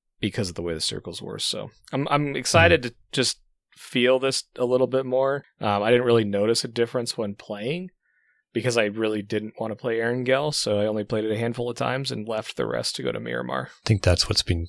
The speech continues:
Speaker 2: transferred over here is that vehicle play is fun. Running simulator is not fun. And I think they've just increased that across the board, and we'll probably see more increases to the like, 'cause people can always choose not to drive a vehicle. Like, if there's too many vehicles,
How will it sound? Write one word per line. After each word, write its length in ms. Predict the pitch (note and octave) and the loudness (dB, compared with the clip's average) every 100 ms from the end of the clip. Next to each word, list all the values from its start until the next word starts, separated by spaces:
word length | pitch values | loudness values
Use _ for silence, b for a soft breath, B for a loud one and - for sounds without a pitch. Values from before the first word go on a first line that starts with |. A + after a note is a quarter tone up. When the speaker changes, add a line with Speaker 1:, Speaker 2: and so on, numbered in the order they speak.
| - | -8
Speaker 2:
transferred 480 | - F#2+ F2 - F2+ | 2 4 4 6 6
over 220 | F2+ F2 | 6 6
here 260 | F2 F2 F2 | 4 4 4
is 220 | F2 E2+ | 4 4
that 220 | - F#2+ - _ | 2 -2 -6 _
vehicle 380 | - F#2+ - F#2 | 4 4 6 4
play 300 | - F2 E2 | 6 4 4
is 140 | E2+ | 0
fun. 440 | - - F2 F2 F2+ - | 2 4 2 2 -4 2
Running 480 | G#2+ G2 F#2 F2+ F#2 - - | 6 8 8 6 2 -6 2
simulator 560 | - F2+ F2+ F2 F2+ G2 | 6 6 6 6 6 6
is 180 | F#2 | 4
not 220 | F2 F2 - | 4 2 2
fun. 360 | F2 E2+ F2+ - _ - | 0 0 -4 -8 _ 0
And 200 | F#2 F2+ | 0 0
I 240 | F#2+ - - | -4 -8 -4
think 160 | F#2 | -2
they've 160 | - F2 | 0 0
just 240 | - - - - - | 2 0 -2 -10 0
increased 360 | G2 - F2+ - | 0 4 4 4
that 100 | F2+ | 2
across 260 | - F2+ | 4 2
the 80 | - | 4
board, 340 | F2+ F2+ F2+ F2+ - | 2 6 6 4 2
and 100 | F#2+ | 4
we'll 100 | E2+ | 6
probably 180 | - F2+ | 4 6
see 140 | - F2+ | 6 6
more 200 | F2+ F#2 | 6 6
increases 460 | - F#2+ - G#2+ - | 6 6 6 4 0
to 100 | - | 4
the 60 | G2+ | 8
like, 220 | G2 G2+ | 8 8
'cause 260 | - G#2 - | 6 4 4
people 240 | A#2 A2 | 4 6
can 140 | A#2+ | 6
always 240 | A#2 A2+ - | 8 8 6
choose 200 | A2+ G2 | 6 8
not 240 | G2 G#2 | 8 6
to 60 | - | 4
drive 220 | - F#2+ | 6 6
a 40 | F2+ | 8
vehicle. 260 | F#2+ - | 6 6
Like, 140 | E2 - | 2 4
if 60 | |
there's 200 | G#2 G2+ - _ - | 6 4 2 _ 6
too 120 | C3+ | 10
many 140 | B2 | 10
vehicles, 540 | G#2 B2 - - - | 10 8 6 2 0